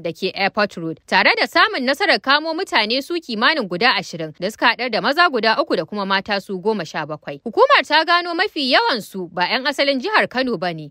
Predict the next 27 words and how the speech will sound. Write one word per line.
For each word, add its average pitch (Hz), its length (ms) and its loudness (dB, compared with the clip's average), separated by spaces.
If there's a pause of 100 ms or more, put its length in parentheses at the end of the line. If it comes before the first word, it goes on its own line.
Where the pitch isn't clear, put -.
(100)
a 165 60 -10
cewar 190 440 0
su. - 280 -16
Kawai 220 280 2
sun 240 180 -2
zo 240 240 2
rawar 240 240 4
gala 269 400 2
ne, 160 160 -10
ciki 392 320 0
kuwa 247 320 4
har 427 160 2
da 311 80 6
wata 277 240 2
kawaliya 196 640 2
mai 185 140 -6
haɗa 220 240 -2
mata 214 320 2
da 185 100 0
maza 226 300 0
a 185 80 -4
gidanta 262 400 -2
a 175 80 -2
bata 214 240 0
naira 180 320 -2
ɗari 170 320 -10
biyar. 147 200 -10